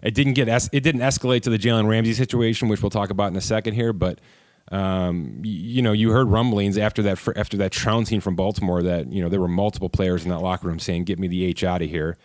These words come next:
uh, and I believe he was one of them. So, you know, did Miami have to do this? No. No team has to do it. I mean, Pittsburgh didn't have to trade Antonio Brown. The Giants didn't have to trade Odell Beckham Junior.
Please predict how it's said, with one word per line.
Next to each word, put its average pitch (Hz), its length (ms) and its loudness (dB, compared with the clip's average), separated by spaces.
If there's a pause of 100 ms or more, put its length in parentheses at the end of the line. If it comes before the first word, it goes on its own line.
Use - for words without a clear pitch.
(580)
uh, 85 300 0
and 90 80 -2
I 87 40 0
believe 87 280 0
he 101 120 -2
was 90 280 0
one 87 180 0
of 80 80 -2
them. 78 240 -4
So, 85 320 0 (100)
you 139 120 -2
know, 98 180 -2 (840)
did 113 160 4
Miami 107 320 4
have 95 240 -2
to 123 80 -6
do 120 100 2
this? 131 180 -2
No. 85 380 -2 (140)
No 110 240 2
team 104 240 2
has 123 260 -2
to - 80 -6
do 82 220 2
it. 101 100 2
I 95 60 -2
mean, 90 160 0
Pittsburgh 107 320 2
didn't 101 220 -4
have 101 260 -2
to 92 80 -2
trade 87 420 -2
Antonio 85 420 -2
Brown. 82 480 -4
The - 200 -6
Giants 104 320 0
didn't 92 160 0
have 113 220 0
to 87 60 -8
trade 90 240 -2
Odell 87 240 0
Beckham 82 300 -2
Junior. 78 400 -4